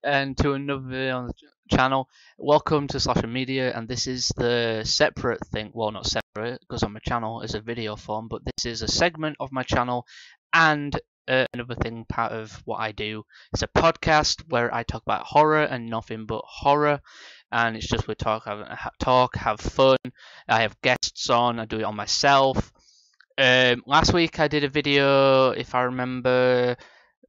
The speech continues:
correctly, uh, I did a tier on my favourite horror things. That is not on Spotify yet.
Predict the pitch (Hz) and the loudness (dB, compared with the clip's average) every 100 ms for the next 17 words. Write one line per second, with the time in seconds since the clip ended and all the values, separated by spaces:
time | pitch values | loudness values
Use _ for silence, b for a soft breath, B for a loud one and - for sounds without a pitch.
0 | - - 123 123 - - - 127 127 123 | -16 -10 -4 -4 -4 -12 -12 -4 -2 -2
1 | 120 123 120 - 127 113 120 113 117 - | -2 -4 -6 -6 -4 -2 -2 -4 -8 -4
2 | - 143 139 131 - - 120 113 - 120 | -2 4 6 4 2 -4 -4 -6 -6 -6
3 | 110 113 110 113 - 120 120 117 - b | -4 -4 -6 -8 -10 -6 -4 -6 -8 b
4 | b - 131 123 120 139 147 143 143 160 | b -4 -2 -2 2 2 2 0 2 6
5 | 185 156 143 - 156 139 - 127 123 123 | 6 6 2 0 2 0 2 2 4 4
6 | 139 | 2